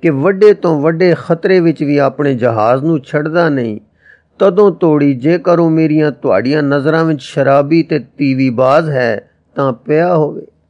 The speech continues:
ਉਸ ਦੇ ਭੈੜਾਂ ਥੀ ਸਾਡਾ ਕੀ ਮਤਲਬ ਹੈ?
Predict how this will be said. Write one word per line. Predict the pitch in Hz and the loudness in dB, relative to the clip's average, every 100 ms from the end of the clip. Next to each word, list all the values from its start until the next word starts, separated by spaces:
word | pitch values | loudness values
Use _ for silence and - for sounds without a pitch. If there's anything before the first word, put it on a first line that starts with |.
| _ _ _ _ - | _ _ _ _ -6
ਉਸ | 202 165 | -6 0
ਦੇ | 180 175 | 2 2
ਭੈੜਾਂ | - 147 117 175 208 | 2 2 2 0 0
ਥੀ | 208 196 - 151 | 0 -2 -2 -4
ਸਾਡਾ | 175 160 160 160 | -2 -2 0 -2
ਕੀ | - 170 | -2 -2
ਮਤਲਬ | 151 151 151 139 131 | -2 -4 -6 -8 -10
ਹੈ? | - | -16